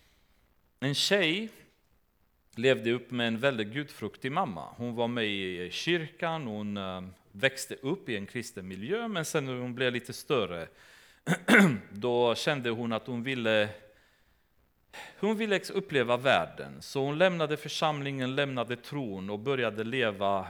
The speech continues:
med vilda fester och mycket vänner och, eh, underhållning och ville roa sig och, eh, ja, komma ifrån Gud så långt hon bara kunde på alla sätt och bara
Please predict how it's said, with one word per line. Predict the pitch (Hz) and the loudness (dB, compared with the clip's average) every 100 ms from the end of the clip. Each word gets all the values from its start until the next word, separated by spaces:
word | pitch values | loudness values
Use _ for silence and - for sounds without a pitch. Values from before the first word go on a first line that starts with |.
| - | -6
med | 107 98 95 | -4 -4 -4
vilda | 110 151 127 131 | -2 -2 0 0
fester | 131 147 131 - - 139 127 | 0 -2 -2 -4 -4 -4 -2
och | 110 101 98 | -2 -2 -2
mycket | 104 127 - 139 | -4 -6 -6 0
vänner | 147 143 135 131 131 | 4 4 2 -2 -2
och, | 117 101 98 - - - _ _ - | 0 0 -2 -6 -20 -20 _ _ -6
eh, | 95 90 | -2 0
underhållning | 90 160 143 139 131 147 139 127 135 139 131 | 2 0 0 -2 2 2 2 0 -4 -4 -4
och | 98 95 95 110 | -4 -4 -4 -4
ville | 113 113 | -2 0
roa | 139 147 131 135 | 0 0 2 2
sig | - - 135 131 117 | 0 -2 0 0 0
och, | 110 110 110 - 131 | 0 0 -2 -6 -8
eh, | 123 117 - - - - _ _ | -6 -6 -8 -20 -20 -20 _ _
ja, | - - - | -4 -4 -2
komma | - 233 170 | 4 4 6
ifrån | 151 143 165 139 127 | 4 4 -2 -2 -4
Gud | 139 113 | -4 -6
så | - 127 | -6 -2
långt | 127 117 117 | 0 -2 -4
hon | 113 | -2
bara | 113 107 | 2 2
kunde | 107 147 117 90 95 98 | 0 -4 -6 -6 -4 -4
på | - 113 107 | -6 -4 0
alla | 110 98 | 0 0
sätt | - 135 107 - - - - _ | 0 0 0 -6 -20 -20 -20 _
och | - | -6
bara | 127 156 135 120 113 110 107 | 2 6 6 6 6 4 0